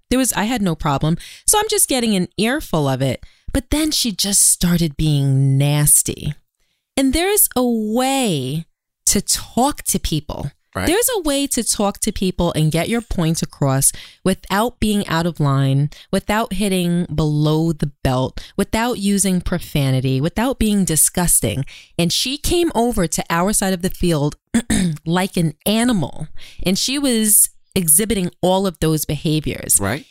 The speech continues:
Speaker 1: And I just couldn't take it because I'm thinking to myself, "Why are you even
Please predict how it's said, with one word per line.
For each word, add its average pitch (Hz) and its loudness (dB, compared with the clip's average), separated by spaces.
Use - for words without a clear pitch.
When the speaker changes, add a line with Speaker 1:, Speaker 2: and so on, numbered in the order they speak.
Speaker 1:
And 233 -4
I 240 -2
just 269 -2
couldn't 226 -2
take 320 0
it 208 0
because - 0
I'm 220 -2
thinking 285 -2
to 254 2
myself, 240 0
"Why 240 -2
are - 0
you 320 2
even 240 2